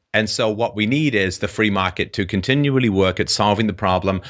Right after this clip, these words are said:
reducing costs, making things more efficient, working to prevent the problem rather than cure the symptoms or whatever it is. All the things that the free market does really well. Like if you go in nineteen fifty and you say to someone,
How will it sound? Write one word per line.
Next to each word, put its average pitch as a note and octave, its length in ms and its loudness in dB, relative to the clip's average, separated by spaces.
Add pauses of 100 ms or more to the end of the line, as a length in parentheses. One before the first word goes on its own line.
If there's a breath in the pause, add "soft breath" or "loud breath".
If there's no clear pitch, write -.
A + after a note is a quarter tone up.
(140 loud breath)
reducing G#2 460 0
costs, F2+ 440 -4
making G2 320 -2
things G#2 240 -2
more F#2+ 180 0
efficient, F#2 400 -2
working A2 320 0
to B2+ 60 0
prevent A2+ 320 -2
the A#2+ 80 -8 (100)
problem B2 300 0
rather G2 240 0
than G2 260 -2 (300 loud breath)
cure G#2+ 180 0
the G2+ 80 -4
symptoms G2+ 520 0
or F#2+ 80 2
whatever F#2 280 2
it E2+ 60 0
is. E2+ 180 -2
All D#3 220 0
the D3+ 140 -2
things A#2+ 180 0
that A2 100 -6
the F#2+ 120 -12
free A2+ 120 2
market F#2+ 340 -4
does E2+ 380 0 (600 soft breath)
really E2+ 400 0
well. D2+ 160 0
Like A#2+ 160 -2
if C#3+ 140 -2
you F3 80 0
go E3+ 380 2
in C#3 200 0
nineteen B2 600 0 (260)
fifty A#2+ 440 -2
and G#2+ 140 -2
you G#2+ 100 2
say G#2+ 320 2
to - 140 -6
someone, F#2+ 520 -2